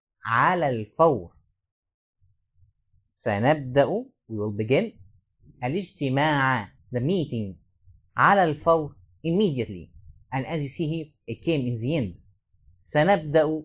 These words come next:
الاجتماع على الفور. So, immediately means مباشرة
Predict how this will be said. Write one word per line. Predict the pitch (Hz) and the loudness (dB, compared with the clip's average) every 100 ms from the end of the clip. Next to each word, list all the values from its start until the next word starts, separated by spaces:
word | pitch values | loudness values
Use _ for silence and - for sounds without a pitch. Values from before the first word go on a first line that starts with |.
| - | -6
الاجتماع | 131 139 - 131 127 127 127 123 127 - - | -4 -4 -4 -4 0 2 2 0 -2 -6 2
على | 170 196 | 4 4
الفور. | 123 - 101 - _ _ _ _ _ _ - | 2 -2 -8 -8 _ _ _ _ _ _ -8
So, | - 208 175 - | 2 2 2 -2
immediately | 202 233 185 170 160 151 139 | 0 2 2 0 0 -2 0
means | 143 156 156 _ _ _ _ _ _ - | 0 0 -4 _ _ _ _ _ _ -6
مباشرة | 123 131 151 151 156 147 143 147 147 | 4 6 6 4 2 2 2 0 -2